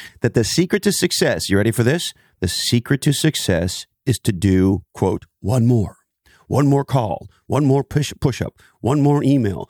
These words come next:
one more this, one more that, blah, blah, blah, blah, blah. If you're willing to do just one more than the average person, you'll be successful. Well, the stupidity of this is obvious. And the problem is, today, we are drowning in the radical obvious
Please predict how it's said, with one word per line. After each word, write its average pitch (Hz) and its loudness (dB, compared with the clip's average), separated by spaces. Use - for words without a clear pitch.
one 139 0
more 147 2
this, 135 -2
one 127 0
more 143 2
that, 131 0
blah, 107 2
blah, 117 0
blah, 107 2
blah, 110 0
blah. 101 0
If - -8
you're 151 4
willing 160 2
to 131 2
do 123 2
just 107 -2
one 180 0
more 180 2
than 117 0
the 107 2
average 127 0
person, 123 0
you'll 104 2
be 104 2
successful. - -4
Well, 107 2
the 104 2
stupidity 104 2
of 95 2
this 87 2
is 95 2
obvious. - -2
And 113 2
the - 0
problem 180 0
is, - -8
today, 110 0
we 131 2
are 127 2
drowning 104 0
in 110 2
the 107 4
radical 110 0
obvious 92 -2